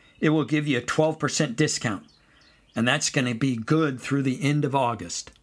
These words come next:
While you're on the site, order enough for your whole family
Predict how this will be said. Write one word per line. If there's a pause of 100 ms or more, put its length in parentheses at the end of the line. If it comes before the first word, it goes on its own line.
(1000)
While
you're
on
the
site, (100)
order
enough
for
your
whole
family